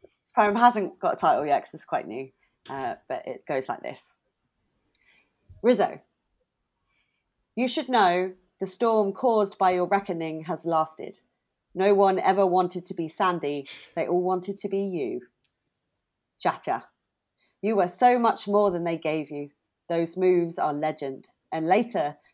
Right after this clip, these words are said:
Joan Jett dedicated a whole song to your reputation. <laughs> Stephanie, you were true to yourself. One day, they'll add Cool Rider into the Grease Megamix. <laughs>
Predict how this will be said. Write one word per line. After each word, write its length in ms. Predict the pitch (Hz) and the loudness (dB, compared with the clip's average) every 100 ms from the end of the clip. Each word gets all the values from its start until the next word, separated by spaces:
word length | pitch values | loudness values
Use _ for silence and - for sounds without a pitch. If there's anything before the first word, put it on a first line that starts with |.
| _ | _
Joan 280 | 202 196 180 | 2 2 2
Jett 360 | 180 151 - | 2 2 0
dedicated 600 | - 185 185 160 143 135 | -2 0 -2 -4 -4 -4
a 60 | 156 | -8
whole 280 | - 185 175 | -4 -4 -4
song 400 | 190 175 147 143 | -4 -4 -4 -10
to 100 | 151 | -10
your 160 | 139 | -8
reputation. 760 | 143 - 165 160 135 131 - 135 _ - | -6 -8 -10 -10 -10 -10 -14 -20 _ -16
<laughs> 100 | - _ _ _ _ - _ _ - _ _ _ _ _ _ | -16 _ _ _ _ -20 _ _ -20 _ _ _ _ _ _
Stephanie, 540 | - 143 147 139 90 _ _ _ _ _ _ _ _ _ _ _ _ _ | -6 -4 -6 -10 -12 _ _ _ _ _ _ _ _ _ _ _ _ _
you 120 | - 175 | -2 -2
were 80 | 175 | -2
true 400 | - 196 196 196 | 0 2 2 0
to 120 | 190 | -2
yourself. 600 | 170 160 - 170 131 - _ _ _ _ _ _ _ _ | -4 -6 -2 0 0 -4 _ _ _ _ _ _ _ _
One 200 | 202 220 | 0 2
day, 400 | 208 160 156 156 _ | 4 4 2 -4 _
they'll 220 | 180 165 - | 0 2 4
add 280 | 165 156 - | 2 0 -4
Cool 240 | - 233 | -8 -4
Rider 500 | 196 190 175 135 143 - _ | 0 0 2 -2 -6 -10 _
into 240 | 185 175 160 | -4 -2 -6
the 60 | |
Grease 320 | 151 170 170 170 | -2 -2 -2 -6
Megamix. 380 | 139 131 131 - _ _ _ _ _ | -8 -8 -8 -10 _ _ _ _ _
<laughs> 220 | 139 139 | -10 -8